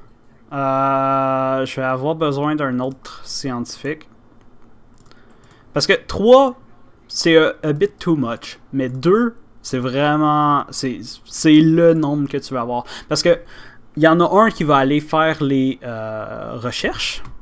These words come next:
Genre les anomalies. Puis y en a un autre qui va aller faire les, oh, il est cute lui.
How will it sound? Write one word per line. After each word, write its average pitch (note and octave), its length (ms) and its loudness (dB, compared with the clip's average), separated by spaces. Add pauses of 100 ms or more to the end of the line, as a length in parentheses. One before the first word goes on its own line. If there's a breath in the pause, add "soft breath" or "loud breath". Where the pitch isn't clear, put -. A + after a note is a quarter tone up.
(880)
Genre B2 340 0
les A#2+ 300 -4
anomalies. A#2+ 800 -6 (380 loud breath)
Puis C#3 80 -6
y D#3 120 4
en D#3+ 160 2
a E3 60 2
un E3 280 0
autre G#3 260 -2
qui D#3+ 100 -8
va C#3+ 140 0
aller C#3 180 0
faire D#3 400 0
les, C#3 320 -2
oh, F3+ 240 -8 (480)
il - 60 -18
est B2+ 40 -18
cute C#3+ 320 -12
lui. C3 140 -12